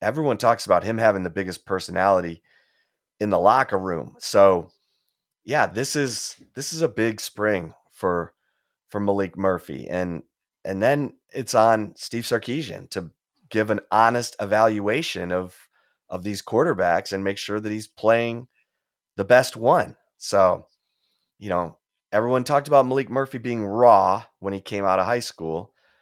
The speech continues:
Okay. A J Milwie's had time to mold him with his mechanics and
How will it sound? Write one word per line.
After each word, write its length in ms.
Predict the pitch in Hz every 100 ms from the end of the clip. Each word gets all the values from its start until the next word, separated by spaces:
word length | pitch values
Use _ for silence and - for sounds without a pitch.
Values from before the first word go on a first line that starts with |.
| _ -
Okay. 460 | - 156 104 95 _ _ _ _ _ _ _ _ _ _ _ _ _ _ _ _ -
A 100 | 95
J 160 | 113
Milwie's 420 | 117 127 131 131
had 220 | 143 120 120
time 320 | 120 123 135
to 220 | 147 151 -
mold 440 | 95 110 127 127
him 380 | 135 127 131 143
with 240 | 92 104 113
his 200 | 120 120
mechanics 800 | 127 131 120 120 123 123 - 127
and 300 | 131 123